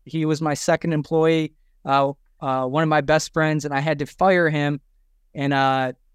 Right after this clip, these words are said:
he moved to Florida to a market that nobody, nobody knows who he was. So again, strategy works in a market. Nobody knows who he is. And the biggest thing I encouraged him was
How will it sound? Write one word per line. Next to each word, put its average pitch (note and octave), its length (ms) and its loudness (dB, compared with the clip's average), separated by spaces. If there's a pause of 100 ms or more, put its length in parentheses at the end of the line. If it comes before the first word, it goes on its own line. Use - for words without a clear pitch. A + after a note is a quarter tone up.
he C#3+ 80 -6
moved D#3+ 220 0
to D#3 80 -2
Florida E3+ 460 2
to E3+ 240 -2
a E3 40 0
market D#3+ 360 -2
that C3 120 -6
nobody, D#3 640 0 (480)
nobody D#3 380 2
knows D3 420 -2 (200)
who D#3 220 -2
he C#3 100 0
was. - 400 -8 (440)
So D3 260 2
again, C#3 360 0 (440)
strategy E3+ 500 2
works E3 560 0 (320)
in D#3 120 -2
a F3 40 2
market. E3 400 0
Nobody D#3 360 2
knows D3+ 340 -2 (100)
who F3+ 260 -4
he D#3 180 -2
is. C#3+ 320 -4 (800)
And D3+ 80 -2
the C#3+ 60 0
biggest E3 340 2
thing F3 160 -2
I D#3+ 80 2
encouraged D#3 520 0
him C#3+ 80 -8
was C3+ 200 -4